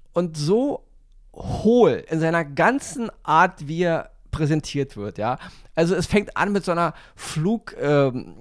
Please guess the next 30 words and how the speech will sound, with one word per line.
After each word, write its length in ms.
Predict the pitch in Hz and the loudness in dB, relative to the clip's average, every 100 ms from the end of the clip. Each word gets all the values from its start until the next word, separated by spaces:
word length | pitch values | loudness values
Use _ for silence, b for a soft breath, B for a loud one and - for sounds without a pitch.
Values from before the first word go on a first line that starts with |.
| - | -8
ich 160 | 156 - | -6 -2
bin 100 | 247 | -2
ein 80 | |
großer, 1000 | 202 202 240 196 170 120 127 151 131 - | 0 0 2 4 4 4 2 0 -2 -10
äh, 40 | 151 | -8
Bewunderer 640 | 139 147 175 240 175 147 | 0 2 4 4 4 4
von 160 | - 143 | 0 -4
Filmen, 340 | - 160 170 | -2 0 0
die 80 | 143 | -2
so 140 | 143 | -4
Dogfights 560 | 131 151 - 165 139 - | 0 0 2 0 0 0
machen, 280 | 123 117 113 | -4 -2 -2
ja. 360 | 117 123 120 | 0 -2 -4
Also 320 | - 123 127 120 | -6 -4 -4 -4
deswegen 240 | 120 135 | -2 0
bin 100 | 135 | 2
ich 80 | 135 | 2
auch 100 | 127 | 0
so 100 | 127 | -2
ein 20 | |
Fan 200 | 123 135 | -4 -4
von 160 | 139 117 | -4 -6
Star 300 | - 113 165 | -2 2 4
Wars, 200 | 135 123 | 2 0
dieses 240 | 113 120 | -8 -6
ganze 240 | 113 117 | -6 -6
tie 200 | - 127 | -2 -2
Fighter, 300 | 135 131 120 | 0 0 -2
X-Wing, 300 | - - 131 | -4 -4 -4
ja. 160 | 117 120 | -4 -6